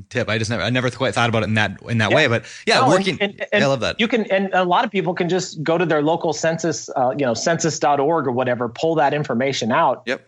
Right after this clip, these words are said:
Speaker 2: There's a lot of really good free tools. You don't have to call C C I M to get this information, although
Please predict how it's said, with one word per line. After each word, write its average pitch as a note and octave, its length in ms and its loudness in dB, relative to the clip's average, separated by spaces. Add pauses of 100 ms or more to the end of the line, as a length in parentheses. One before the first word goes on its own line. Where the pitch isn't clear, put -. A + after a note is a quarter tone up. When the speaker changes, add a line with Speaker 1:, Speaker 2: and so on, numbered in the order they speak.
Speaker 2:
There's D#3 120 0
a D#3+ 60 2
lot D#3+ 260 4
of C#3+ 160 -2
really E3+ 280 0
good C#3+ 220 -2
free D3 200 -2
tools. D#3 320 0
You D3 40 2
don't D3+ 100 2
have E3 100 -2
to - 80 -6
call C#3+ 220 0
C D#3+ 180 -4
C - 140 -2
I A#2 120 2
M D3+ 140 2
to A#2+ 80 0
get B2 140 -4
this G#2+ 120 -14
information, B2+ 480 -2
although A2 300 2